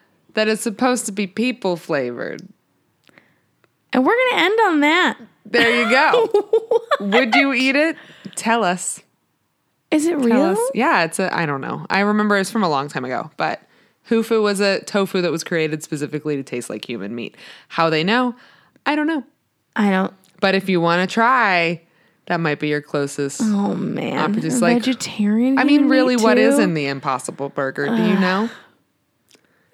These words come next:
Speaker 2: No, it bleeds. It's
Speaker 1: I don't
Speaker 2: horrifying.
Speaker 1: I made some the other night.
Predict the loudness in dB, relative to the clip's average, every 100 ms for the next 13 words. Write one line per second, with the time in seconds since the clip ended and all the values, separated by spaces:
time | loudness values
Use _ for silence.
0 | -2 0 2 2 2 2 0 -2 0 0
1 | -2 -4 -12 -16 -20 -20 _ _ -20 -20
2 | -20 -20 -20 _ _ _ -2 0 0 0
3 | 2 0 -2 -6 -6 -12 _ -6 -4 0
4 | 0 -2 -4 -6 -6 -6 -6 -6 -8 -8